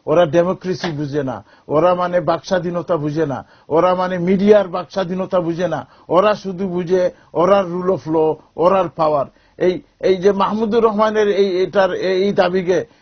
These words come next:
শাহবাগ থেকে তারা নিয়ে আসলো। তে-, আহমদ শফি সাহেবের তেরো দফা তো মানবাধিকারের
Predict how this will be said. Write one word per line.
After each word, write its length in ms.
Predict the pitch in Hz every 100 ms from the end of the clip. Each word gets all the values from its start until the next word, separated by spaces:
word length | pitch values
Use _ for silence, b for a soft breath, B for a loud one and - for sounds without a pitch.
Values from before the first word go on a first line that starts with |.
| b
শাহবাগ 400 | - 170 165 170 151 -
থেকে 260 | 180 175
তারা 260 | 170 160 156
নিয়ে 260 | 160 175
আসলো। 400 | 170 143 - 120 - b b -
তে-, 180 | 175 151
আহমদ 220 | 165 208
শফি 260 | 202 208 208
সাহেবের 300 | 196 214 208
তেরো 300 | 208 196 208
দফা 240 | 208 202 202
তো 140 | 208
মানবাধিকারের 800 | 190 190 190 202 240 220 196